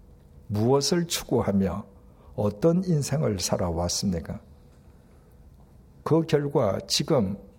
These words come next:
무엇을 얼마나 지니고 있습니까? 그러나 그 모든 것들이 코끝의 숨이 멎는 순간에 하나님 앞에서 무효로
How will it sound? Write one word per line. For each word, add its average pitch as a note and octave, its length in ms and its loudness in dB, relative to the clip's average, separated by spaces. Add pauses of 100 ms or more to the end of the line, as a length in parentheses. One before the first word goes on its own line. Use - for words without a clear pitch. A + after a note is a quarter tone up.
무엇을 A#2 760 0 (580)
얼마나 G2+ 560 2
지니고 A#2+ 520 0
있습니까? F#2+ 680 -2 (1300)
그러나 A#2 600 2 (140)
그 D3 100 0
모든 D#3+ 680 2
것들이 G2+ 640 -2 (920)
코끝의 G3+ 720 2
숨이 D3+ 560 0
멎는 G#2+ 580 0
순간에 G2+ 640 0 (680)
하나님 F#3+ 640 4
앞에서 A2+ 640 -2 (840)
무효로 A2 840 -2